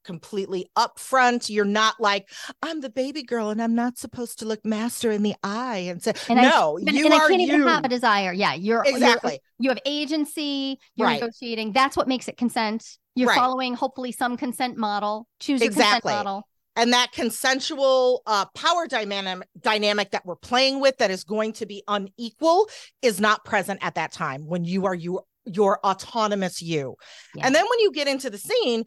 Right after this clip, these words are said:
Speaker 1: you step into the play you, who does embrace that power imbalance, who does embrace some of that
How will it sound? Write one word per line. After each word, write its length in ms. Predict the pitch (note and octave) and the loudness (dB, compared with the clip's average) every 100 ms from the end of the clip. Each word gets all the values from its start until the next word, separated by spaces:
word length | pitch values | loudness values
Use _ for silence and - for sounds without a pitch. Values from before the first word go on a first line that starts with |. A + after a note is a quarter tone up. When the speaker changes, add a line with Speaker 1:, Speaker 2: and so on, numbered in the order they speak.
| _ | _
Speaker 1:
you 160 | A#3 C#4 | -12 -10
step 480 | - - C4+ C4 - | -10 -2 0 0 -2
into 360 | A#3 A3 A3+ B3+ | -2 0 -2 -4
the 100 | C#4+ | -4
play 440 | - - A#3 C4 | -6 -4 0 0
you, 500 | D4 G3 F3+ C3 G#2+ - _ - | 0 -2 -2 -4 -8 -18 _ -14
who 220 | - D4 A3+ | -4 -2 -2
does 580 | E3 A#3+ A#3+ D4 G#3+ - | -2 4 4 4 2 -4
embrace 920 | B3 G#3+ G3 F3+ F3+ F3+ F#3+ G#3+ A3+ - | -6 -4 -6 -8 -2 2 4 4 2 0
that 200 | F#3 - | -2 0
power 340 | F3+ F3 E3+ | 0 2 0
imbalance, 520 | E3+ E3 D#3 D#3+ D#3 - - | -2 -2 0 -2 -8 -14 -16
who 180 | C4 B3+ | -10 -8
does 340 | - C#4+ D4 - | 0 0 0 -2
embrace 540 | A3+ G#3+ G#3 B3+ A3 | -6 -6 -2 0 0
some 160 | - A3 | -4 -8
of 60 | |
that 120 | E3+ | -8